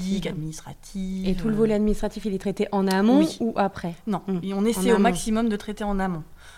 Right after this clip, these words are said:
Speaker 1: Hein, donc ça va être tous les documents, euh, ordonnances évidemment, ça il nous faut toujours en amont, les papiers d'identité, euh, tout ce qui est relatif aussi au paiement, hein, à la rému-, à la facturation, et cetera.
Speaker 2: Bien sûr.
Speaker 1: Donc,
Speaker 2: Mm.
Speaker 1: au maximum en amont.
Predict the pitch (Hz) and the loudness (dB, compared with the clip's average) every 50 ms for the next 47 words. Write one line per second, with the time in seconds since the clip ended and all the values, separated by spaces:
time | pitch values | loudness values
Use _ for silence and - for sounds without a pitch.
0 | - - 170 175 175 165 - - 165 156 156 156 165 170 - - 156 - - 165 | -14 -10 -8 -6 -6 -8 -8 -10 -10 -10 -10 -10 -10 -12 -12 -14 -14 -10 -10 -8
1 | 165 160 160 170 160 - 170 160 160 160 175 180 185 185 190 190 190 190 190 185 | -6 -6 -8 -8 -10 -10 -10 -8 -6 -6 -6 -4 -4 -4 -4 -6 -6 -6 -6 -6
2 | 170 160 160 160 156 147 147 160 160 156 160 170 175 165 - 160 160 156 156 151 | -8 -8 -8 -8 -8 -8 -8 -8 -6 -6 -4 -6 -6 -8 -8 -10 -8 -8 -8 -8
3 | 156 165 - 165 160 156 156 - 160 - - - - - 147 143 147 160 180 190 | -8 -8 -8 -8 -8 -10 -12 -14 -16 -16 -16 -16 -14 -14 -12 -12 -10 -10 -8 -10
4 | 202 - - - - - - - - - - 156 165 151 - 156 156 156 147 143 | -10 -12 -14 -16 -18 -18 -18 -16 -14 -12 -12 -10 -10 -12 -12 -10 -10 -10 -10 -10
5 | 143 - 151 135 - - 160 160 170 170 170 170 170 165 156 147 143 - - 170 | -12 -12 -12 -12 -12 -10 -10 -8 -8 -8 -8 -8 -8 -8 -8 -10 -10 -12 -14 -14
6 | - - - 147 143 156 151 - - - - 147 - - 170 156 156 - 139 131 | -14 -14 -14 -12 -10 -10 -10 -10 -10 -10 -12 -12 -12 -10 -10 -10 -10 -8 -8 -8
7 | 143 143 160 170 175 175 175 175 170 160 151 147 147 151 151 151 143 143 143 143 | -8 -8 -8 -8 -8 -8 -8 -8 -10 -10 -10 -10 -10 -12 -12 -12 -12 -12 -12 -12
8 | 147 147 151 147 156 156 151 156 160 - 156 135 - 151 139 135 143 - - 185 | -12 -12 -12 -12 -10 -10 -10 -10 -10 -12 -14 -14 -14 -12 -12 -12 -12 -12 -10 -10
9 | 170 165 156 - 175 170 170 - 151 170 180 175 156 156 - 180 - - - - | -10 -12 -12 -12 -10 -10 -8 -8 -8 -8 -8 -8 -10 -10 -10 -10 -12 -12 -14 -16
10 | - - - - - 170 165 180 214 208 - - - 214 208 202 202 202 190 185 | -16 -16 -14 -10 -8 -4 -2 -2 -2 -2 -2 -6 -6 -4 -2 -2 -2 -2 -2 -4
11 | 170 156 147 147 - - 165 165 165 160 160 165 170 185 220 262 | -4 -6 -6 -10 -10 -10 -8 -6 -6 -6 -4 -4 -4 -4 -4 -6